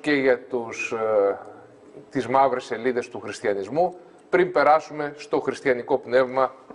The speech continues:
της γέννησης του Χριστού. Γιατί βλέπουμε ότι μέχρι τώρα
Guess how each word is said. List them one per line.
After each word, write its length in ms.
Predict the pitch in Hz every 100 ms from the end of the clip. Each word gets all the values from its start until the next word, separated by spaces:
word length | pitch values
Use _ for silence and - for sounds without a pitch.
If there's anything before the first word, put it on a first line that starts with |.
| - - -
της 220 | 123 107
γέννησης 500 | 107 156 143 120 110
του 120 | -
Χριστού. 480 | 101 101 - 107 82 - - - - - - -
Γιατί 260 | 117 107 135
βλέπουμε 540 | 127 139 143 143 131 123
ότι 340 | 120 - 117
μέχρι 380 | 123 147 131 113
τώρα 440 | 139 139 147 147